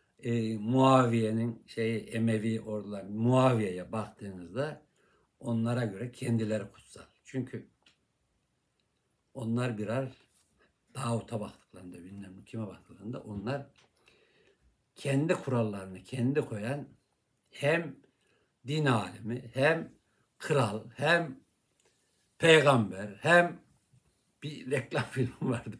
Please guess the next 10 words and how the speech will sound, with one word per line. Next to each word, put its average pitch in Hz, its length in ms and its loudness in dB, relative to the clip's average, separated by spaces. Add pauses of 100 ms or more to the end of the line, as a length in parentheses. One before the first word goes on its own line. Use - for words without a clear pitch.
(120)
"Benim 123 200 -2
annem," 117 400 -2
diyor, 104 180 -6
"hem 107 220 -6
ayakkabı 107 540 -8
boyacısı, 95 640 -12 (680)
hem 131 260 2
sağlık 117 520 -4
memuru, 98 440 -8
hem 127 480 -4